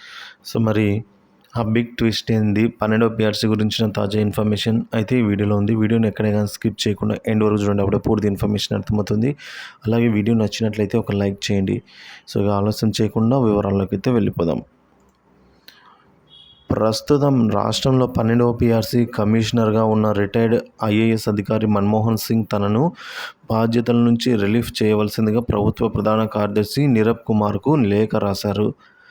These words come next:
పన్నెండవ పీఆర్సీ కమిషనర్గా రిటైర్ అయిన అధికారి మన్మోహన్ సింగ్ను నియమిస్తూ వైసీపీ ప్రభుత్వం రెండు వేల ఇరవై మూడు జూలై పన్నెండవ తేదీన ఉత్తర్వులు జారీ చేసింది.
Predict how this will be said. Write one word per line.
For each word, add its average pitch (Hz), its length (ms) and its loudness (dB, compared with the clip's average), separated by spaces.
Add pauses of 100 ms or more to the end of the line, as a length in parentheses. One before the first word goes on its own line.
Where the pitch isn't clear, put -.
(340)
పన్నెండవ 110 460 2
పీఆర్సీ 110 540 0
కమిషనర్గా 110 960 0 (100)
రిటైర్ 104 380 0
అయిన 110 180 2
అధికారి 104 540 0
మన్మోహన్ 110 540 2
సింగ్ను 107 320 0
నియమిస్తూ 104 500 0
వైసీపీ 110 440 0
ప్రభుత్వం 107 540 -2 (1080)
రెండు 113 320 2
వేల 120 220 2
ఇరవై 110 220 2
మూడు 110 260 2
జూలై 104 340 0
పన్నెండవ 107 520 0
తేదీన 107 380 -2
ఉత్తర్వులు 107 460 0
జారీ 101 260 -2
చేసింది. 101 460 -6